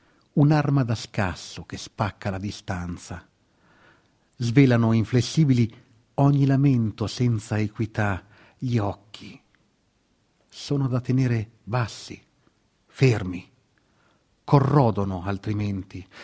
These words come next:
senza spola tra il vuoto spalancato e le cose vaghe.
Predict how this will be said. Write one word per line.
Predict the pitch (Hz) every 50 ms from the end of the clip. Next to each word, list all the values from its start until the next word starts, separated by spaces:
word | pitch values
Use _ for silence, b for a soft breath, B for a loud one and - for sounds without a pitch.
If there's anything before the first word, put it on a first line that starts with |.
| B B
senza | B - - 160 160 143 127 - 123 120
spola | - - - - - 156 123 98 95 95 95 95
tra | - - 101 101
il | 107 107 107 107
vuoto | 104 110 135 139 139 139 - - 98
spalancato | - - - 98 95 101 101 101 101 - - 131 135 135 131 123 - 107 101
e | 101
le | 101 101
cose | - - 113 110 101 117 113
vaghe. | 92 98 92 87 85 82 80 85 80 -